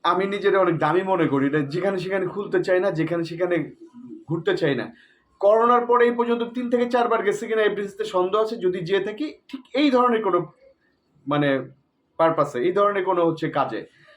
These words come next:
সেটা হতে পারে শুটিংয়ে বা আড্ডা দেওয়ার তো প্রশ্নই আসে না, প্রশ্নই আসে না। তো এখন,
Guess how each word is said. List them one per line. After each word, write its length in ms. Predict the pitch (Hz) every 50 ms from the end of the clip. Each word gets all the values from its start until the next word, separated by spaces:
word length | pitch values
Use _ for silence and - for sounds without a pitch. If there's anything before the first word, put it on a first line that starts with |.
| _ _ _ _ -
সেটা 260 | - 180 180 202 196
হতে 200 | 190 190 208 190
পারে 420 | 180 196 190 190 185 180 180 - -
শুটিংয়ে 560 | - - 190 185 226 214 202 190 208 - - - _ _ _ -
বা 220 | 151 165 151 - - - _ _ -
আড্ডা 260 | - 196 208 208 247
দেওয়ার 200 | 247 269 262 262
তো 80 | 339 285
প্রশ্নই 400 | - 277 285 269 277 - 311 294
আসে 220 | 220 - - 147
না, 180 | - - - - _ _ _ _ _ _ -
প্রশ্নই 300 | 196 202 196 - 220 185
আসে 160 | 160 147 143
না। 80 | 131 131
তো 100 | 131 202
এখন, 400 | 202 214 226 220 214 214 214